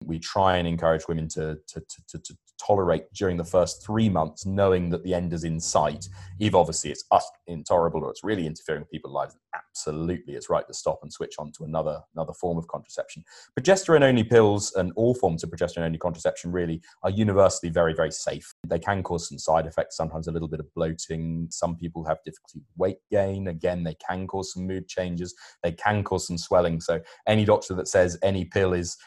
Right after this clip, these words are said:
you know, totally without side effects, totally safe, is usually being slightly economical with the truth. But having said that, progesterone-only pills often don't cause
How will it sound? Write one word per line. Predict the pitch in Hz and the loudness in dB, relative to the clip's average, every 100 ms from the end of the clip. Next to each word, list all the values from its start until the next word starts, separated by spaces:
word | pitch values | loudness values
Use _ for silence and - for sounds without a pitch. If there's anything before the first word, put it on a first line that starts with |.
| _ | _
you | 95 | -2
know, | 92 | 0
totally | - 117 117 110 101 | 2 4 4 2 0
without | 98 98 98 | 4 6 6
side | - 101 98 | 6 6 6
effects, | 98 - | 2 0
totally | - 117 95 95 | 2 2 4 -2
safe, | 92 101 98 - | 2 2 2 -2
is | 92 87 | -6 -2
usually | 113 104 92 | -2 -2 -4
being | 82 92 90 - - | -2 -2 -4 -8 -14
slightly | - 110 110 90 | 2 4 4 0
economical | 85 90 85 82 80 | -6 -4 -4 -4 -6
with | 78 | -6
the | |
truth. | 82 90 82 _ - _ _ | -6 -4 -4 _ -20 _ _
But | 104 - - _ - | 6 6 2 _ 2
having | 104 92 | 2 4
said | 82 90 78 | 2 2 4
that, | 82 92 | 0 0
progesterone-only | 95 92 87 85 85 82 | -2 0 0 0 0 -2
pills | 85 85 82 - | -2 -2 -2 0
often | 104 90 | 0 0
don't | 82 82 | -4 -4
cause | - 82 | -6 -6